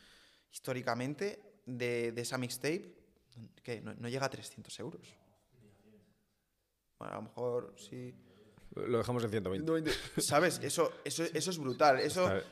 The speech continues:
Speaker 1: nosotros siempre tenemos
Speaker 2: Ya,
Speaker 1: una,
Speaker 2: ya.
Speaker 1: tenemos una mecánica, yo le digo, de multiplicar panes y peces.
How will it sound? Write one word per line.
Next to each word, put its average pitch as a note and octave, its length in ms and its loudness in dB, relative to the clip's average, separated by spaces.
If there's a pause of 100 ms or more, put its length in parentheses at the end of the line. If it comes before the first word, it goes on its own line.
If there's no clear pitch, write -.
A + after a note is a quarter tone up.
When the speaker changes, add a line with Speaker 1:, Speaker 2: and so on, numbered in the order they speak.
Speaker 1:
nosotros F3+ 280 2
siempre F3 280 4
tenemos D#3 300 0
Speaker 2:
Ya, F#3+ 60 4
Speaker 1:
una, C#3+ 260 4
Speaker 2:
ya. - 100 -12
Speaker 1:
tenemos D3 300 -2
una D3+ 120 0
mecánica, D#3+ 540 0
yo C#3 80 2
le B2 80 2
digo, A2+ 180 -4
de A2+ 400 -6 (640)
multiplicar B2+ 600 -2
panes A#2 280 -4
y - 20 -14
peces. - 440 -14